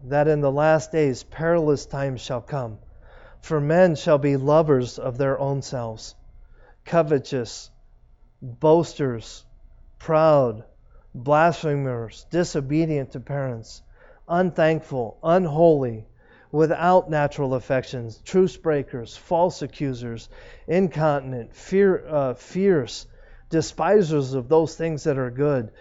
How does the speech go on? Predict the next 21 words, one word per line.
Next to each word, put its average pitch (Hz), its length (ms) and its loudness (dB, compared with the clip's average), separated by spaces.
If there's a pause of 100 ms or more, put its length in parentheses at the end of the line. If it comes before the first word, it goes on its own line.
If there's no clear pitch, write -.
(280)
traitors, 165 800 2 (180)
heady, 175 440 2
high-minded, 151 840 0 (400)
lovers 170 500 4
of 143 240 0
pleasures 147 560 0
more 165 340 2
than 135 220 -2
lovers 147 340 2
of 131 140 -6
God, 127 380 -4 (840)
having 175 460 2
a 160 440 2 (180)
form 185 580 2
of 127 200 0
godliness, 135 800 -2 (560)
but 139 240 -4
denying 147 540 0
the 127 80 -4
power 147 420 0
thereof. 127 680 0